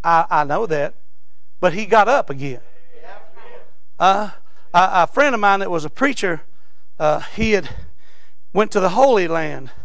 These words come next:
and said that they had went over there to the tomb, supposedly. I don't know. I wasn't here when Jesus was here, so I don't know.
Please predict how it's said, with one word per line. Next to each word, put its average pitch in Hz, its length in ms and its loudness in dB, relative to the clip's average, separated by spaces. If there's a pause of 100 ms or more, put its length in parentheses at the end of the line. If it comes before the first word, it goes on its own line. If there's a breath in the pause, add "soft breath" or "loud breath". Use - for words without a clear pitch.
(1000 soft breath)
and 160 180 -2
said 185 240 -2
that 170 180 0
they 185 200 2
had 175 160 -2
went 208 420 0 (1700 loud breath)
over 202 280 4
there 196 260 4
to 185 180 0
the 156 80 -2
tomb, 180 540 2 (400)
supposedly. 175 540 0
I 180 140 2
don't 180 160 -4
know. 156 180 -2
I 170 120 0
wasn't 220 300 -4
here 220 140 -8
when 139 100 -6
Jesus 131 400 -6
was - 100 -8
here, 127 240 -8
so 143 120 -6
I 143 100 -4
don't 208 160 -6
know. - 180 -8